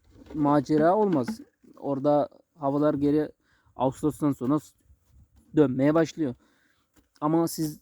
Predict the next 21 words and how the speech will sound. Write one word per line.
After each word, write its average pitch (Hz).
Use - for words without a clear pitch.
dediğim 165
gibi 160
üç 170
çıta, 156
dört, -
üç -
çıta 160
böldükten 165
sonra 170
on 196
çıta -
arıyı 160
anaya 165
s-, -
a-, -
kışa -
koyarsınız. 175
Mükemmel 165
bir 135
arınız 160
olur. 160